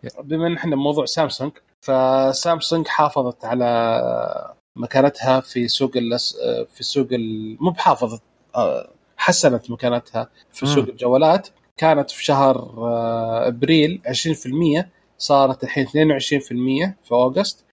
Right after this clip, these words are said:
Speaker 1: هواوي نزلت من واحد وعشرين في المية إلى ستاش في المية.
Speaker 2: مم.
Speaker 1: أبل لسه قاعدة على اثناعشر في المية، وشاومي زادت من ثمانية في المية إلى احداشر في المية.
Speaker 2: هو هذا يقول لك إنه الحرب على هواوي أكبر مستفيد ليها دحين سامسونج.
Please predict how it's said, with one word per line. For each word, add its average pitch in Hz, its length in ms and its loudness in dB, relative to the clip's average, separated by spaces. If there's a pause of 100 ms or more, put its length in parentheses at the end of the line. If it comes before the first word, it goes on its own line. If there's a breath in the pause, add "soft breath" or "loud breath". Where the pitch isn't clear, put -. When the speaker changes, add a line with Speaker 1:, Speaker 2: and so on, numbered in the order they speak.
(140)
Speaker 1:
هواوي 147 500 4
نزلت 143 520 2
من 123 180 -2
واحد 165 240 0
وعشرين 156 240 0
في 143 100 -6
المية 139 260 0
إلى 131 220 -4
ستاش - 500 -2
في - 80 -4
المية. 147 420 -2 (300)
Speaker 2:
مم. 110 340 2
Speaker 1:
أبل 107 240 4
لسه 135 280 -2
قاعدة 131 400 2
على 117 460 2
اثناعشر 139 340 -2
في - 140 -10
المية، 139 500 -2 (300)
وشاومي 185 680 0 (320)
زادت 160 600 0
من 143 240 -4
ثمانية 165 320 0
في 160 120 -2
المية 175 240 0
إلى 165 180 -2
احداشر 147 400 0
في - 80 -16
المية. 110 360 -8 (280)
Speaker 2:
هو 143 200 2
هذا 147 180 2
يقول 135 240 0
لك - 140 -6
إنه 113 180 2
الحرب 113 440 0
على 107 140 2
هواوي 123 460 2
أكبر 127 300 0
مستفيد 135 480 -2
ليها 143 140 4
دحين 131 340 0
سامسونج. 113 560 -4